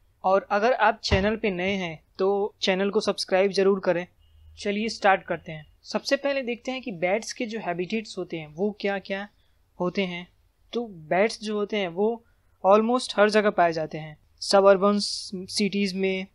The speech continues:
या डेजर्ट्स में, खंडहरों में भी पाए जाते हैं, जंगलों में पाए जाते हैं। अच्छा, जैसे इंडिया में सांपों को बहुत ही मिस्टीरियस माना जाता है,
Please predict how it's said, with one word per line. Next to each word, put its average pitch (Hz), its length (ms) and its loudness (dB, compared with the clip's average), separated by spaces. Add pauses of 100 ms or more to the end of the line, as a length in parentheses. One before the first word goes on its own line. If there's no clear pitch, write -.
(220)
या 196 160 4
डेजर्ट्स 190 540 2
में, 185 340 -4 (160)
खंडहरों 196 500 4
में 202 500 -2
भी 214 160 -2
पाए 185 240 4
जाते 180 280 0
हैं, 175 260 -8 (380)
जंगलों 185 380 4
में 208 120 4
पाए 185 220 6
जाते 180 260 2
हैं। 170 260 -10 (160)
अच्छा, 208 260 0
जैसे 202 440 0
इंडिया 214 480 -4
में 247 140 -6
सांपों 190 400 -2
को 247 240 -6
बहुत 190 340 0
ही 220 60 -2
मिस्टीरियस 196 600 -2
माना 170 240 -4
जाता 156 280 -8
है, 147 160 -16